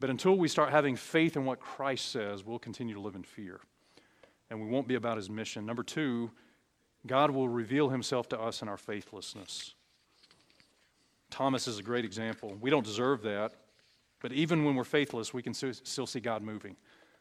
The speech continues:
in our life. And that's to spur us on to believe him moving forward. And then thirdly, listen, in our failure,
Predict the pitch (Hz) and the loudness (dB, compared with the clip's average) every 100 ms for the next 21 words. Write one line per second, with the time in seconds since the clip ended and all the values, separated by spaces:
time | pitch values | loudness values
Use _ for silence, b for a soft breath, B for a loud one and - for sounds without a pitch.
0 | b - 104 98 104 92 - b b b | b -10 -8 -4 -4 -6 -10 b b b
1 | b 127 160 - - 139 - 156 147 127 | b 6 6 6 0 0 4 4 4 4
2 | 135 135 131 113 120 127 120 123 113 104 | 2 2 0 -2 0 0 -2 -4 -4 -6
3 | 98 _ _ 127 107 101 - 107 92 95 | -10 _ _ -6 -4 -6 -6 -6 -8 -12
4 | - _ _ _ _ _ _ _ _ 120 | -18 _ _ _ _ _ _ _ _ -6
5 | 117 120 135 110 110 120 123 110 127 - | -2 2 2 2 0 0 0 2 2 4
6 | 135 151 151 | 2 2 0